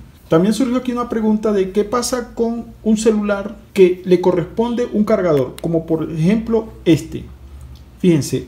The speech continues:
aquí la corriente se va a ochenta y tres miliamperios, ¿verdad? Y está cargando de forma normal. ¿Qué pasa si yo coloco otro cargador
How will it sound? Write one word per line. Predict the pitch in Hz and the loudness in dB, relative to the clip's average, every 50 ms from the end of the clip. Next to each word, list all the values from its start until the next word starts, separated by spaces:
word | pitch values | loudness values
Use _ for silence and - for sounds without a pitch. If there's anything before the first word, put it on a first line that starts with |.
| - - - | -12 -6 -2
aquí | 196 208 214 - 247 240 240 - - | 0 0 0 0 -2 -2 -2 -4 -4
la | - 175 190 190 | -2 0 0 2
corriente | 202 214 208 214 208 - 226 214 | 0 0 0 0 0 0 -2 -2
se | - 214 202 | -2 0 0
va | 196 196 208 202 - - | 0 0 -2 -4 -6 -4
a | 185 196 | -2 0
ochenta | 190 185 185 - 175 165 156 - 147 | 0 -2 -2 -2 -2 -2 -2 -2 -4
y | |
tres | 143 - 180 185 208 - - - - - - - - - - - | -4 0 0 0 0 0 -4 -8 -14 -18 -20 -20 -20 -16 -8 -2
miliamperios, | 151 165 196 226 220 233 226 226 226 165 147 139 135 - 151 131 123 117 113 110 | 0 2 2 2 2 -2 -4 -4 -2 -2 -2 -2 0 0 0 2 2 0 -2 -2
¿verdad? | 120 127 156 202 233 - - - - - - - - - - - - - - - | 0 0 0 0 0 -4 -12 -18 -20 -20 -20 -20 -20 -20 -20 -20 -20 -20 -8 -2
Y | - 247 269 - - | 0 2 2 2 0
está | 185 - - 180 180 | -2 0 0 2 2
cargando | 202 196 196 220 214 208 202 190 247 277 277 - - - - - | 2 0 0 0 -2 -2 -2 -4 -4 -6 -8 -12 -18 -14 -8 -6
de | 131 | -4
forma | - - 139 143 151 | -2 -2 0 0 0
normal. | 151 151 156 170 196 202 170 - - - - - - - - | 0 0 0 0 0 0 -2 -4 -8 -12 -20 -20 -20 -6 0
¿Qué | - 226 247 | 2 2 2
pasa | 247 - 254 214 170 - - - 160 151 - - - - - - - | 2 0 -2 -2 -2 -4 -4 -4 -4 -4 -4 -8 -16 -20 -20 -20 -14
si | - - - 202 180 | -10 -6 -2 -2 -2
yo | 156 190 214 220 | 0 0 -2 -2
coloco | - 247 233 220 202 185 185 - 180 180 - - - - | -2 0 0 0 0 0 2 0 0 0 0 -6 -6 0
otro | - 254 240 - - - 226 220 214 | 4 4 4 4 4 0 -4 -4 -2
cargador | 208 220 220 220 220 214 208 208 196 196 196 - | -2 -4 -4 -4 -4 -2 -2 0 0 0 -2 -4